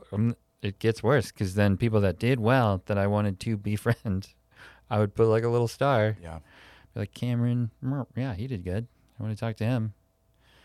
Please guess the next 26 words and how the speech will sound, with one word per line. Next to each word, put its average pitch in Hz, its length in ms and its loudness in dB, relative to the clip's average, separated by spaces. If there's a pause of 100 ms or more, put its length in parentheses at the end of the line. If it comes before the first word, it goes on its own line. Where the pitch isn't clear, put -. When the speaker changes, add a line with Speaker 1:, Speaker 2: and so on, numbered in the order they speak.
(260)
Speaker 1:
Although 135 100 6
I 165 60 4
can't 254 260 0
remember, 208 300 4
like, 120 480 2
our 110 120 0
first 107 380 -4
conversation. 92 580 -6 (880)
Speaker 2:
I 85 120 -14
don't 131 160 -8
remember 85 440 -8
you 82 520 -16
at 80 80 -12
all 120 180 2
back 95 320 -6
then. 82 300 -12
I 101 80 -4
don't 110 160 -2
even 90 260 -8
know. 92 360 -6 (120)
Speaker 1:
<laughs> - 80 -12 (880)
It's - 100 -20
been 160 120 -6
a 147 60 -4
while. 98 420 -6 (260)
Speaker 2:
Yeah. 90 380 -8